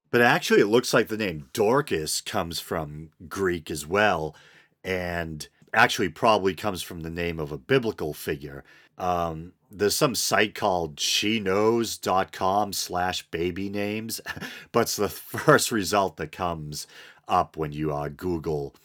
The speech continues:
the words Dorcas and name. It says, "The name Dorcas is a Greek baby name. In Greek, the meaning of the name Dorcas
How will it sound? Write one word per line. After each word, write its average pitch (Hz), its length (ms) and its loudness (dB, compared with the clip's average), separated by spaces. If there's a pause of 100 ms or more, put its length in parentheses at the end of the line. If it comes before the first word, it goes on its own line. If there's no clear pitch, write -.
the 95 80 -4
words 80 460 -2
Dorcas 85 640 -2
and 73 180 -12
name. 80 500 -6
It 95 200 -4
says, 92 380 0
"The 98 140 0
name 131 380 0
Dorcas 110 600 2
is 78 100 -4
a 80 60 -4
Greek 117 480 -2
baby 107 360 4
name. 69 400 -10
In 95 200 -8
Greek, 135 420 2
the 98 120 -2
meaning 95 340 -4
of 80 100 -2
the 87 100 -4
name 85 280 -4
Dorcas 87 520 -4